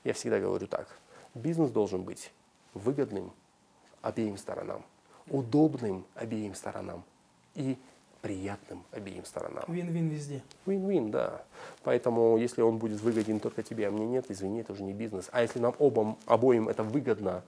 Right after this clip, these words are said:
Speaker 1: но нам неприятно друг с другом работать, то, извините, нам зачем тратить время? Можно же найти место и время, где можно быть и выгодно, и приятно, и удобно.
Speaker 2: Да, в принципе, м, мир изобилует разными вариантами, где можно, а, обеспечить себе и приятность,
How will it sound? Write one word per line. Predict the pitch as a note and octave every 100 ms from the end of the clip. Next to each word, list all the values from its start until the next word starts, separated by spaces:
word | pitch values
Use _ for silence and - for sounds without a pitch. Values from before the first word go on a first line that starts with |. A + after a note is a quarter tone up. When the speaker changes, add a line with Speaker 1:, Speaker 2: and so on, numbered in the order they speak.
| -
Speaker 1:
но | A#2+
нам | A#2+ A2+ A2+
неприятно | A2+ C#3 C3+ A#2
друг | G#2+ A2
с |
другом | A2 A#2 A#2
работать, | B2+ C#3+ C#3 C3+
то, | A2+
извините, | G#2 G#2+ G#2+ G#2+ F#2+
нам | G2
зачем | F#2+ F#2+ A2+
тратить | G#2+ G#2 -
время? | G2+ F#2+ E2+ - - - -
Можно | B2+ A2+
же | A2
найти | A2 A2 G2
место | G2 G#2+ - F#2+
и |
время, | F#2 A2 G#2+ F#2+
где | F#2 F#2+
можно | F#2+ F#2+ F#2+
быть | F#2 - A2
и | G2+
выгодно, | B2 B2+ G2
и | F#2+
приятно, | - G2+ C#3 - - D#3+
и | D3
удобно. | A2+ - - - - - - - -
Speaker 2:
Да, | A3 A3
в |
принципе, | - E3 - - D3+
м, | C#3 C#3 C3 D3 _ _ -
мир | F#3 E3
изобилует | D3+ D#3 F#3+ D3+ C3 - _ _ _
разными | D#3 D3+ C#3+ C#3
вариантами, | C#3 C#3+ E3+ F3 D3 C3+
где | C3+
можно, | C#3 C#3 C3+ C3+ - _ _ - -
а, | E3 C3+ C3 B2+ C3 F3+
обеспечить | D#3+ D3 - D#3+ -
себе | - D3 D3
и | E3
приятность, | - E3+ F#3+ F#3+ F3+ E3+